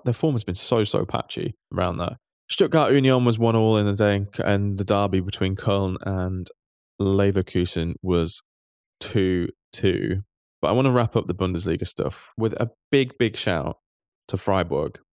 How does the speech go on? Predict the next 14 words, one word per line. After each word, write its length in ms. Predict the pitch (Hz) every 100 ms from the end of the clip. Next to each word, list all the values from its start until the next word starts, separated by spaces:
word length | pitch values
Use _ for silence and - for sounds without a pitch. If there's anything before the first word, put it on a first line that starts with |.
| _ _ _ -
We're 160 | 107 110
more 260 | 117 123
than 120 | 120
a 60 | 113
quarter 300 | - 110 80
way 180 | 98 98
through 200 | 95 95
the 80 | 90
season 340 | 92 90 87
in 80 | 82
the 60 | 82
Bundesliga. 560 | 85 80 82 73 - 80 _ _ _ _ _ _ _ _ _ _ _ _ _ _ - - _ _ _ _ _ _ _
And 540 | 92 90 87 85 85 - _ _ _ _ _ - - _
Freiburg 720 | 82 90 90 87 78 80 -